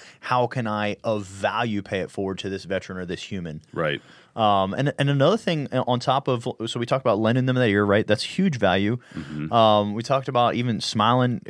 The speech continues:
Speaker 1: man, it super points if you're using their name. Everyone loves their name. Um, but what about, what about paying them a compliment?
Speaker 2: Yeah.
Speaker 1: And, and more times than not, we,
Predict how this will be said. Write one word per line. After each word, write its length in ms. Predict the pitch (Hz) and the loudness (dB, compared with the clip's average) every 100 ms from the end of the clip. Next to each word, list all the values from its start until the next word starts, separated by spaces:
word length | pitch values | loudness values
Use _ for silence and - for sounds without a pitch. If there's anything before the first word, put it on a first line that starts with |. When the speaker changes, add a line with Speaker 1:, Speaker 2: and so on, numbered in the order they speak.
| - - | -18 -4
Speaker 1:
man, 300 | 110 107 104 | 0 2 0
it 260 | 104 - 101 | -4 -8 -8
super 340 | - 131 123 | 0 2 2
points 320 | - 110 107 | 0 0 0
if 120 | 98 | -2
you're 100 | 101 | -2
using 220 | 104 101 101 | 0 0 0
their 120 | 95 | 0
name. 300 | 95 107 90 | 0 0 -2
Everyone 320 | 107 117 120 | -6 -4 -4
loves 180 | 110 104 | -2 -2
their 80 | 110 | -2
name. 340 | 104 135 117 117 - - - - | -2 -2 -2 -6 -16 -20 -20 -14
Um, 360 | - 110 107 104 | -2 2 2 2
but 160 | 127 123 | 2 2
what 220 | 135 170 | 2 2
about, 500 | 208 151 135 135 - | 2 2 2 0 -2
what 120 | - 233 | -4 -4
about 160 | 311 | -4
paying 200 | 175 165 | -4 -2
them 100 | 165 | -2
a 60 | 143 | -4
compliment? 560 | - 127 160 85 76 - _ _ | -4 -4 -4 -6 -8 -10 _ _
Speaker 2:
Yeah. 160 | 82 73 - - | -10 -10 -12 -4
Speaker 1:
And, 400 | 131 127 127 123 - | 4 4 4 -2 0
and 340 | 135 123 123 | 2 2 2
more 320 | 101 131 160 240 | 0 2 4 2
times 360 | - 208 175 | 2 0 2
than 240 | 143 120 104 | 0 0 2
not, 420 | 104 123 107 - - | 4 4 2 -2 -10
we, 640 | 110 113 120 117 113 107 | -4 0 2 2 0 -4